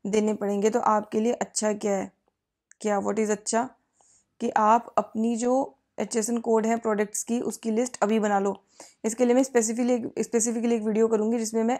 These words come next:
एचएसएन कोड ही कैसे पता लगाना है वो आपको सजेस्ट करूँगी। तो इसकी आप एक अभी से लिस्ट बना लो कि मेरे प्रोडक्ट के एचएसएन कोड्स क्या क्या हैं।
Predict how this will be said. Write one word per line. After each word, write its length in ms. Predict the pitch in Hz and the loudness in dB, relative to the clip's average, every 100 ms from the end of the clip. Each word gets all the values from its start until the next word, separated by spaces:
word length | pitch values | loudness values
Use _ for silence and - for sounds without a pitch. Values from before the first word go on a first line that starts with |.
| 226 | -4
एचएसएन 320 | 220 220 240 | -6 -4 -2
कोड 240 | 233 226 | 2 2
ही 120 | 226 240 | 4 2
कैसे 240 | 240 226 | 2 2
पता 200 | 233 226 | -2 2
लगाना 320 | 214 208 208 | 2 2 0
है 120 | 226 285 _ - - - | 0 -4 _ -20 -20 0
वो 140 | 220 | 8
आपको 260 | 226 220 233 | 8 8 0
सजेस्ट 360 | 214 208 214 | 2 2 2
करूँगी। 400 | - 214 214 233 294 _ _ _ _ | 0 2 2 0 -2 _ _ _ _
तो 80 | 254 | 0
इसकी 440 | - 226 - 240 233 | 0 -4 -4 0 4
आप 240 | 208 208 | 4 2
एक 220 | 285 - - _ _ _ _ _ _ _ _ - | -2 -2 -16 _ _ _ _ _ _ _ _ 2
अभी 240 | 208 226 | 4 4
से 120 | 240 247 | 4 2
लिस्ट 220 | 226 220 | 2 0
बना 200 | 214 202 | 0 2
लो 140 | 233 | 0
कि 100 | 247 | 0
मेरे 220 | 240 220 240 | 2 4 4
प्रोडक्ट 320 | 233 214 208 | 4 0 -2
के 60 | 247 | 0
एचएसएन 360 | 220 214 220 202 | 0 0 -4 -2
कोड्स 300 | 220 254 - | -2 -2 0
क्या 140 | 220 | 0
क्या 160 | 196 101 | 0 -4
हैं। 160 | 107 | -6